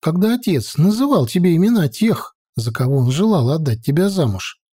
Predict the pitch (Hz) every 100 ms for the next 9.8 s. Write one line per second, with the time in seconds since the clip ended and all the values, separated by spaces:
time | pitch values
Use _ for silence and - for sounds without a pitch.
0 | _ _ - 120 123 147 196 208 277 285
1 | 233 208 220 254 262 285 277 214 226 226
2 | 262 254 302 - 214 208 262 147 - _
3 | _ 143 147 139 165 262 349 330 135 -
4 | _ _ _ - 151 220 302 180 110 95
5 | 139 - - - 180 214 113 - 131 127
6 | 117 113 120 143 151 117 120 147 180 196
7 | 180 123 - _ _ _ - 233 254 233
8 | 277 269 185 - 208 208 - 220 156 202
9 | 247 247 147 - 113 - -